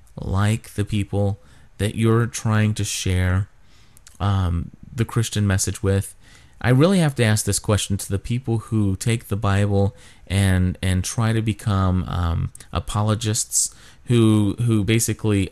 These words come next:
argue creationism over evolution with their non-Christian friends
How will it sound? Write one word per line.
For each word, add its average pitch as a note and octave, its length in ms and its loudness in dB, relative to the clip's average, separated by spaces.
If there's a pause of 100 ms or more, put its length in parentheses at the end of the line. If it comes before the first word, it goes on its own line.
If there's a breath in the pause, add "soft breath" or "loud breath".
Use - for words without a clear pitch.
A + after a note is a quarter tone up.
argue A2+ 720 0 (460 soft breath)
creationism A2 1160 4
over G2+ 220 0
evolution A2 760 0
with G2 160 -2
their G2 160 0
non-Christian G2+ 800 0
friends G#2 500 0